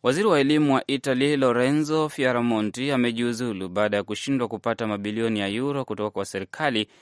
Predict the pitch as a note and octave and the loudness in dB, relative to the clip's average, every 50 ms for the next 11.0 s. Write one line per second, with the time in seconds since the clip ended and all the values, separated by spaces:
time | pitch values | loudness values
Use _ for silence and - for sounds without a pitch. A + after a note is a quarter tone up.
0 | _ _ _ _ - G2+ G#2+ A2+ A#2 A#2 A2+ A#2+ A#2 - - C#3+ C3+ B2 A#2+ B2 | _ _ _ _ 2 4 4 4 4 0 0 0 0 0 0 0 2 2 2 2
1 | C3 A#2 A#2+ A#2+ A#2+ A#2+ B2 - B2 B2 C3+ C3+ B2 A2+ G#2 F#2 - G2+ G2+ G#2 | 0 0 0 -2 -2 -2 -4 -4 -4 -4 -2 -4 -2 -2 -4 -4 -4 -6 -4 -2
2 | G#2 G#2+ A2 - - G#2 G2 - A2 G#2+ - - G#2 F#2+ F#2 E2 F#2 G2 G2 G#2+ | -2 -2 -2 -2 -4 -6 -6 -4 -6 -6 -4 -2 -2 0 0 0 -2 -4 -4 -4
3 | A#2+ B2+ C3+ C3+ C3 A#2+ A#2 A#2 A2 - A#2 A#2+ C3+ C3 G#2+ F#2 F#2 G2+ F#2+ F2+ | -2 0 0 0 0 0 0 -2 -2 -6 -8 -8 -4 -2 -2 -2 -2 -2 -4 -6
4 | - - G#2+ G#2+ G2+ G2+ G#2 A2 A2+ G#2+ G#2 G#2 G2 - - - C3+ C#3 C#3 C3+ | -2 -2 -2 -2 -2 -2 -2 -2 -2 -2 -2 -2 -2 -2 -4 -8 -6 -4 -4 -4
5 | A#2+ B2+ B2 A#2+ - - C#3+ B2+ G#2+ G#2 G2 F#2+ F#2 F2+ F#2 F#2 F#2+ G2 G2+ A#2 | -2 -2 -2 -2 -4 -6 -8 -6 -4 -4 -4 -4 -4 -6 -6 -6 -6 -6 -6 -8
6 | A2 - - B2+ A#2 G2+ F#2 E2+ - - _ - - _ _ _ _ _ - F#2 | -8 -4 -2 0 2 2 0 -2 -4 -10 _ -20 -20 _ _ _ _ _ -14 -12
7 | E2 F2 F2+ F#2+ G2+ G2+ G2 F#2 - G#2 G#2 A2 - - B2 A2+ G#2 - - G2 | -10 -8 -8 -6 -6 -6 -6 -4 0 0 0 0 0 -2 -2 -2 -2 -4 -6 -4
8 | G2+ G2 F2+ - - A2+ A2+ A#2 A2+ A2+ - G#2+ - - A2+ G#2+ A2 - - C3+ | -4 -4 -4 -4 -6 -6 -2 -2 -2 -2 -2 -4 -4 -4 -2 -4 -4 -4 -6 -6
9 | C3 A#2+ G#2 F#2 F#2 F#2 F2+ F2+ F2+ - - - G#2 G2+ G2+ G2 G2 F#2+ F#2+ F#2 | -4 -4 -4 -4 -4 -4 -4 -4 -6 -8 -8 -8 -6 -4 -4 -2 -2 -2 -4 -4
10 | F2+ F#2+ F#2+ G#2 G#2 G#2 G2+ G2 F#2 F#2 F#2 - - C#3+ C#3 A2+ G2 F#2+ F#2 | -6 -6 -4 -2 -2 -2 -2 -2 -4 -6 -8 -8 -8 -6 0 2 4 4 4